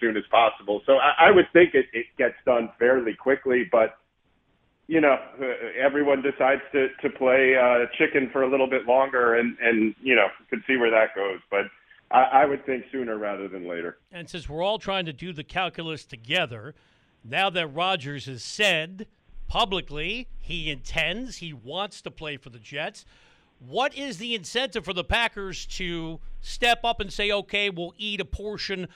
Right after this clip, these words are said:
Speaker 2: of the contract just to get rid of you"?
Speaker 1: Better draft pick in return.
Speaker 2: Mm-hmm.
Speaker 1: That, that would be the biggest reason. Um, i-, if they were to eat some money, may-, you know, may-, maybe the Jets do give up a, a first-round pick. I,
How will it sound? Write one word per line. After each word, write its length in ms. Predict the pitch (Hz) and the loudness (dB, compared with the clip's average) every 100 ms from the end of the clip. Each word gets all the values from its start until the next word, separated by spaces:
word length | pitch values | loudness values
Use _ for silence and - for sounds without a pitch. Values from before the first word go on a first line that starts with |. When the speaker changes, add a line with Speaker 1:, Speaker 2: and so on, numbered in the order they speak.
| _ - | _ -2
Speaker 2:
of 200 | 202 175 | -2 0
the 80 | - | -4
contract 560 | 175 170 - 185 175 | -2 -2 -2 -4 -4
just 180 | 196 180 | -4 -6
to 60 | 180 | -4
get 160 | 190 | -4
rid 160 | 180 208 | -4 -6
of 80 | 117 | -8
you"? 80 | 95 _ _ _ _ _ - - - - - - - - - | -16 _ _ _ _ _ -16 -12 -12 -12 -12 -12 -12 -6 0
Speaker 1:
Better 220 | 156 151 | 0 0
draft 320 | 131 127 - | 0 0 -2
pick 180 | 123 123 | -10 -10
in 80 | 110 | -14
return. 460 | 107 113 127 135 | -10 -4 -4 -2
Speaker 2:
Mm-hmm. 280 | 165 185 113 | -4 -6 -4
Speaker 1:
That, 220 | 113 113 | -4 0
that 180 | 120 127 | 0 -2
would 120 | 117 | -4
be 100 | 113 | -8
the 120 | 104 101 | -8 -4
biggest 340 | 113 107 - | -6 -6 -10
reason. 360 | 104 110 104 101 95 95 | -6 -6 -6 -10 -4 2
Um, 400 | 101 101 98 95 _ _ _ _ | 4 4 2 -6 _ _ _ _
i-, 220 | - 113 120 | -2 0 0
if 160 | 117 | 2
they 140 | 120 123 | 4 4
were 100 | 123 | 2
to 60 | |
eat 200 | 120 135 - | -2 -4 -2
some 140 | 131 120 | -2 2
money, 320 | 127 139 143 | 2 2 0
may-, 240 | 131 127 | 0 -2
you 120 | 117 120 | -2 0
know, 180 | 113 95 - - | 0 0 -8 -8
may-, 200 | 117 104 | -6 -4
maybe 220 | 110 113 113 | -4 -2 -2
the 120 | 107 | -4
Jets 260 | 127 123 - | -2 -2 -2
do 160 | 127 120 | -8 -4
give 180 | 123 120 | 0 0
up 200 | 120 127 | 0 0
a, 220 | 117 117 - | 0 0 0
a 100 | 120 | -2
first-round 460 | - 123 - 123 113 | 0 -2 0 -2 0
pick. 240 | 143 139 123 | 2 2 2
I, 440 | 117 98 104 101 | 0 0 -2 -2